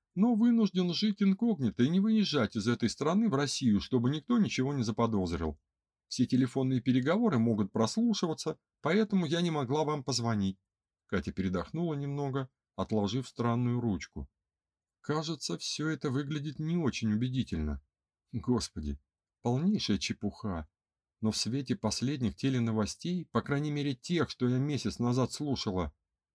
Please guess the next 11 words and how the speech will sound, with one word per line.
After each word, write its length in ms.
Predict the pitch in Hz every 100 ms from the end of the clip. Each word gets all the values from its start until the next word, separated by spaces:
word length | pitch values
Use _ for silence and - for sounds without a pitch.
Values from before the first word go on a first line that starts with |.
| -
ай, 320 | 113 98 71 _ _ _ _ _
откуда 440 | - - - 175 165
же 120 | 165
мне 200 | 175 175
знать, 260 | 160 147
что 280 | - - 165
сейчас 420 | - 160 - 170
в 60 | 139
моём 280 | 151 160 160
мире 280 | 170 170 107
творится? 640 | 110 113 120 95 85 69